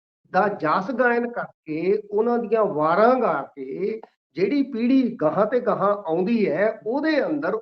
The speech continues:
ਉਹ ਜਜ਼ਬਾ ਪੈਦਾ ਕਰਦੇ ਆ, ਉਹਨਾਂ ਵਰਗੇ ਬੰਦੇ ਹੋਰ ਪੈਦਾ ਕਰਨ ਦੀ ਕੋਸ਼ਿਸ਼ ਕਰਦੇ ਆ, ਉਹ ਭਾਵਨਾ ਲੋਕਾਂ 'ਚ ਦੇਣ ਦੀ ਕੋਸ਼ਿਸ਼ ਕਰਦੇ ਆ। ਮਤਲਬ ਇਹ ਹੈਗਾ। ਸੋ ਜਦੋਂ ਤੁਸੀਂ ਇੱਧਰਲੇ ਪਾਸੇ ਜੀ ਨੂੰ ਲੈ ਜਾਂਦੇ ਹੋ, ਤਾਂ ਤੁਸੀਂ ਇਹ ਵੀ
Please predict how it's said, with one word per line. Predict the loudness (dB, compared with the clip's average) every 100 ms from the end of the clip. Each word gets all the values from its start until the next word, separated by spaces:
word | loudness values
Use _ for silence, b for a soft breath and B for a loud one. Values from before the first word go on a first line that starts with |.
| -2
ਉਹ | 0 2 2 2
ਜਜ਼ਬਾ | 0 -2 -4 -2 2 4 4
ਪੈਦਾ | 2 0 -2
ਕਰਦੇ | -4 -10 -10 -10
ਆ, | -6 -6 -6
ਉਹਨਾਂ | 0 4 4
ਵਰਗੇ | 4 0 -4 0 2
ਬੰਦੇ | 2 0 -2 0
ਹੋਰ | 0 -2 -2 2 2
ਪੈਦਾ | 2 0 -2
ਕਰਨ | -2 -4 -4
ਦੀ | -4 -6 -8 _ _ _ _ _
ਕੋਸ਼ਿਸ਼ | 2 4 0 -4
ਕਰਦੇ | -4 -2 -2
ਆ, | -2 0
ਉਹ | -2 -2
ਭਾਵਨਾ | 0 0 0 2 4
ਲੋਕਾਂ | 4 2 2 0
'ਚ |
ਦੇਣ | 0 -2 -2
ਦੀ | -4
ਕੋਸ਼ਿਸ਼ | -4 -6 -8 -14 -14
ਕਰਦੇ | -14 -8
ਆ। | -6
ਮਤਲਬ | -6 -6 -12 -4
ਇਹ | 0 0
ਹੈਗਾ। | -2 -12 -16 _ _ _ _ _
ਸੋ | 8 8 6 -2 -16 _
ਜਦੋਂ | 0 2 2
ਤੁਸੀਂ | 0 -4
ਇੱਧਰਲੇ | -2 -2 -2 -2 0 0
ਪਾਸੇ | 0 -2 0
ਜੀ | 0 0
ਨੂੰ | 0 0
ਲੈ | 0
ਜਾਂਦੇ | 0 2 2
ਹੋ, | 0 -6 -4
ਤਾਂ | -4 -4
ਤੁਸੀਂ | -8 -10 -12 -4
ਇਹ | -2
ਵੀ | 0 -2 -4